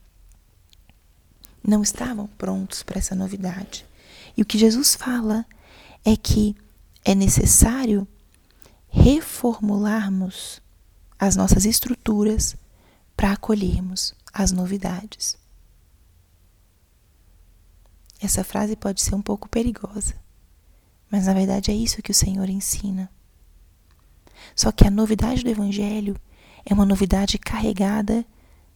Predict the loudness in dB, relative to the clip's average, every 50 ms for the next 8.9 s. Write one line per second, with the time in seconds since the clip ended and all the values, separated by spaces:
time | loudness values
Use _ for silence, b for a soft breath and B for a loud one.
0 | _ -4 0 2 2 2 0 -4 -8 6 8 8 10 10 8 4 2 2 2 0
1 | 0 -2 -2 -4 -4 -4 -6 -10 -18 _ _ _ _ _ _ _ _ -8 -2 0
2 | 0 2 2 2 2 2 2 0 0 0 0 0 -2 -2 -2 -4 -4 -2 _ 0
3 | 0 2 0 0 0 -2 -2 -4 -4 -6 -10 -16 _ _ -20 _ _ _ _ _
4 | _ -20 -20 _ _ -20 _ _ _ _ -4 -4 -4 -4 -4 -4 -4 -4 -2 -2
5 | -2 -2 -2 -4 -4 -4 -4 -4 -4 -8 b b b b b b b b b -6
6 | 0 2 2 4 4 2 2 2 4 4 4 4 2 -2 -6 _ _ _ -6 -2
7 | 0 0 0 2 2 2 2 2 2 0 -2 -2 -4 -4 -6 -8 -10 -16 _ -18
8 | -6 -2 -2 -2 0 2 2 2 2 2 0 -4 -4 -4 -4 -6 -8